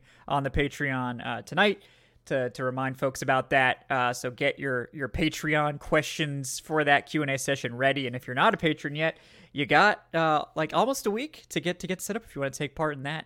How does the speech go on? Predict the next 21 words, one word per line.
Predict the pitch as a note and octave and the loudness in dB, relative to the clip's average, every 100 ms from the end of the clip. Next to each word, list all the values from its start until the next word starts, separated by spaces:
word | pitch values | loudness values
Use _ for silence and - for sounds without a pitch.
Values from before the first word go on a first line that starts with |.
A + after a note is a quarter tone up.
| - | -10
event. | E3 G3+ - | -8 -8 -10
So, | - - A#2 - _ _ - _ - | -10 -8 -8 -10 _ _ -20 _ -4
uh, | B2 B2 A#2+ - | 0 0 -4 -2
that, | C3 C3 | 0 4
that's | D#3+ F3+ G3+ | 6 8 6
all. | C#3 - _ - | 4 0 _ -12
We, | C#3+ - | -8 -8
you | C3+ | -8
know, | B2+ | -8
that, | B2+ B2+ | -6 -4
that's | C3 - | -4 -2
all, | C3 A2 | -6 -4
that's | C3+ C3 | -6 -4
all | C#3 | -6
the | C3 | -2
plugging | D3+ C#3 C#3 | 0 0 0
I'll | B2+ | -2
do | B2 C3 | 0 -2
before | B2+ - C#3 | -2 0 0
we | C3+ | 0
jump | D3 B2+ | 2 2